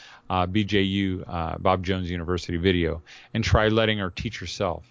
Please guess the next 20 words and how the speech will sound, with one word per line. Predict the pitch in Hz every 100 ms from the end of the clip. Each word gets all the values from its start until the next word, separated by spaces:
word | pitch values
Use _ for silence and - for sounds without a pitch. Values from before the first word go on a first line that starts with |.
| _ _ _ _ _ _ _
It's | - -
now | 117 123
August, | 110 104 92 80 - - - _ _ _ _ _ _ _
and | 117 110
she | 117
is | 107
several | - 117 120
months | 107 98 104
into | 98
this | 92 90
curriculum. | - 90 - 85 80 78 _ _ _ _ -
I'm | 113
taking | 120 113 131
chemo. | - 123 107 98
My | 98 98
cancer | 113 107 - 104
is |
shrinking | - 107 101 95 90
significantly, | 95 101 95 87 85 80 80 - - -
significantly. | - 113 117 101 90 82 87 82